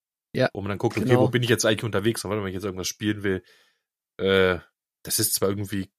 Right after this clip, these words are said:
Speaker 2: okay, aber das ist auf jeden Fall nicht das, wie ich's mir vorstelle. Ähm, kommt dann eins zum nächsten, würde ich sagen.
Speaker 1: Der,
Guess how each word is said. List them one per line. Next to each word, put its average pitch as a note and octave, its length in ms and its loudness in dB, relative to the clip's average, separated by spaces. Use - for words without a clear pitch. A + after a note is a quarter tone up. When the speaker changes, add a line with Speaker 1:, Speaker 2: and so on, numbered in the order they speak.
Speaker 2:
okay, G#2 520 2
aber G2+ 180 0
das F#2 180 -2
ist - 220 0
auf F#2 140 -8
jeden G#2+ 160 -2
Fall G2+ 320 -2
nicht - 280 -8
das, - 220 2
wie A2+ 60 0
ich's - 160 -4
mir G2 120 -2
vorstelle. G2 600 -2
Ähm, F#2 440 -4
kommt E3+ 220 4
dann B2 60 6
eins A#2 160 2
zum G2+ 100 0
nächsten, F#2 360 -4
würde F#2 140 -2
ich - 60 -8
sagen. F2 280 -8
Speaker 1:
Der, C#3 240 4